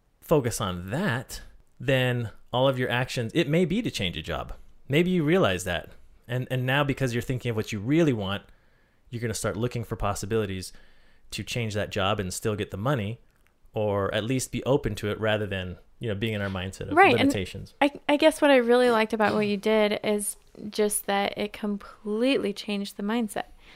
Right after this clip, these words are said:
Speaker 2: Like, completely. And that happened genuinely on air. And for a second, I was fighting it. But it was just like, "Holy crap, like, I don't have to work so that I can get money and not let people down." But it's like, "No, I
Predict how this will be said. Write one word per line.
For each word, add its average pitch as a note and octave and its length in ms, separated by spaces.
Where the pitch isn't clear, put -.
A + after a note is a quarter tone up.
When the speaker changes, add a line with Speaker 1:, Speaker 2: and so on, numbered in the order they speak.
Speaker 2:
Like, G3+ 200
completely. A3 800
And G3+ 480
that G#3 260
happened G#3 400
genuinely G3 500
on G3+ 200
air. G3 260
And G3 300
for G#3 100
a G3 80
second, G3 300
I F#3+ 60
was G3 160
fighting F#3+ 340
it. G3 180
But - 240
it B3 220
was A#3+ 200
just A#3 280
like, G3 400
"Holy B3 320
crap, A3+ 460
like, G#3 240
I G#3+ 80
don't G#3+ 240
have A3+ 420
to A3+ 100
work F#3+ 320
so - 160
that F#3 160
I F#3 80
can F3+ 220
get G#3 320
money G3 580
and F#3 200
not G#3 220
let - 180
people G3+ 320
down." G#3+ 420
But A3 120
it's G3+ 220
like, G3 300
"No, A3 240
I A3 220